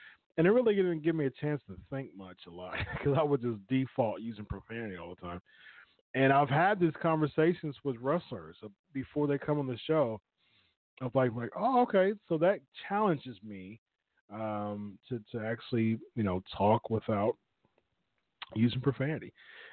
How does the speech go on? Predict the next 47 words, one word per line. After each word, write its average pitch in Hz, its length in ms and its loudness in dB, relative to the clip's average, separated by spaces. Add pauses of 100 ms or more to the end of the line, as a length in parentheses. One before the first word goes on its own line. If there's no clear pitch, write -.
(100)
And 110 100 -2
so 139 100 6
I've 147 120 4
actually 165 260 2
got 131 160 2
a 120 60 4
lot 123 180 2
of 127 80 2
respect 127 480 -8
from 90 160 -12
wrestlers, 95 480 -8 (220)
um, 78 440 -14 (400)
having 110 280 2
that 85 160 -4
conversation. 92 720 -4
Now, 123 300 2
some 214 180 4
has 143 140 4
been, 127 440 0
some 190 160 4
have 127 160 0
been, 123 300 -2 (180)
uh, 101 400 -8
surprised, 110 380 -8
like, 95 140 -8
"Really, 208 260 0
what?" 196 260 2 (720)
Uh, 104 180 0
but 135 120 -2
they 214 140 4
still 175 180 2
respected 123 560 -6
me, 80 80 -16
and 87 100 -14
I, 92 160 -14
and 104 140 -12
I, 104 100 -12 (100)
and 101 100 -16
I 104 40 -14
respect 98 460 -16
that. 80 220 -10 (280)
They, 92 220 -10
they 90 280 -10
still 95 200 -6
honored 90 360 -6 (340)
my 170 100 -6
request, - 480 -4